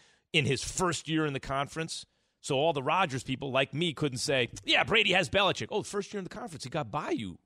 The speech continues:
Rodgers, right? Then they draft Rodgers' replacement instead of getting him another piece to put him over the top. And since then, they're kinda chasing their tails. Like, now they gotta replace Davante Adams. How does this, losing Gronkowski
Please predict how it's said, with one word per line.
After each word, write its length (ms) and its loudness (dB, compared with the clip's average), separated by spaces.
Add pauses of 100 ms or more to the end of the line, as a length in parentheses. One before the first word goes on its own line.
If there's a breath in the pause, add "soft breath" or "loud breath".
(140)
Rodgers, 420 -6
right? 240 0 (880 soft breath)
Then 160 -2
they 120 -4
draft 420 -4
Rodgers' 500 -6
replacement 600 -6
instead 260 -6
of 140 -12
getting 240 -2
him 100 -4
another 280 -4
piece 260 -8
to 100 -10
put 160 -6
him 120 -6
over 200 -6
the 100 -16
top. 360 -8 (260 loud breath)
And 120 0
since 260 -4
then, 160 0
they're 100 0
kinda 240 -2
chasing 460 -2
their 100 2
tails. 380 0
Like, 100 -6
now 140 0
they 100 0
gotta 160 -2
replace 320 -4
Davante 380 -2
Adams. 260 0 (280 soft breath)
How 260 0
does 220 -2
this, 420 0
losing 380 0
Gronkowski 840 0